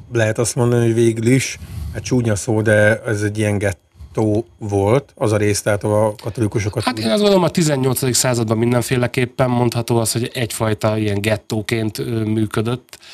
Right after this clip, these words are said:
Speaker 2: hiszen a református nem nagyon tette be a lábát se, pláne, hogy nem, ö, költözött oda. De hát ez, ez is azért később azért jócskán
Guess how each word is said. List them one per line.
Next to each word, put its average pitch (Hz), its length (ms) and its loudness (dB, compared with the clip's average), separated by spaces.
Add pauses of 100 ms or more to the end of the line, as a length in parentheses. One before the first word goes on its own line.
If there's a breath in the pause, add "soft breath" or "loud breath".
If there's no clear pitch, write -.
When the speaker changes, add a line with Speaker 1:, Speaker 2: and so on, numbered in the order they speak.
(240 loud breath)
Speaker 2:
hiszen 110 260 0
a 110 60 4
református 110 520 2
nem 117 120 2
nagyon 98 180 0
tette 101 300 -4
be 101 240 0
a 101 160 0
lábát 101 480 0
se, 107 280 -2 (140)
pláne, 104 260 0
hogy 98 100 -2
nem, 98 340 -6 (560 loud breath)
ö, 92 320 -4
költözött 101 560 0
oda. 107 300 0 (580 loud breath)
De 113 80 0
hát 107 100 2
ez, 113 140 2 (160)
ez 117 160 -2
is 107 120 2
azért 107 360 -2
később 110 480 0
azért 101 300 -2
jócskán 101 500 -2